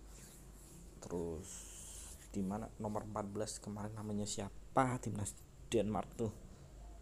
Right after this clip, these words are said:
Agak kelupaan kemarin, ada pemain lah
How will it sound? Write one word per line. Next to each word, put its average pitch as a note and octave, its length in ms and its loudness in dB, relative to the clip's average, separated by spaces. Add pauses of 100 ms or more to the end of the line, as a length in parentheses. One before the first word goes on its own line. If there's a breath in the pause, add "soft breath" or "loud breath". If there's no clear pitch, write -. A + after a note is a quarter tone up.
(840)
Agak G2+ 380 2
kelupaan G2+ 920 0
kemarin, G#2 880 0
ada G2+ 480 0
pemain A2+ 320 0
lah A#2+ 160 0